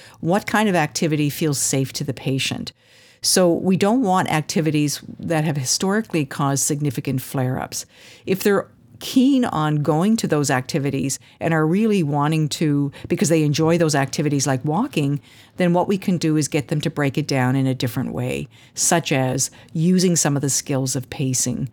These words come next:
So it's important that they allow themselves to experience some of that pain, but they don't want to aggravate the pain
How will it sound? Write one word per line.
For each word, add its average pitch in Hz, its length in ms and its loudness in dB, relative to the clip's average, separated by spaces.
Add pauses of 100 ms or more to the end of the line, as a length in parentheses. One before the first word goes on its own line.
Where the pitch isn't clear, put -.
(340)
So 175 200 2
it's 165 140 2
important 170 760 0
that 151 420 0
they 147 300 -2
allow 143 340 2
themselves 147 640 -2 (480)
to 180 240 0
experience 208 880 0
some 160 240 0
of 147 60 0
that 143 200 0
pain, 143 400 -2
but 143 140 -2
they 160 120 2
don't 185 340 -2
want 170 240 -2
to - 240 -6
aggravate 147 500 0
the - 80 -6
pain 139 480 -2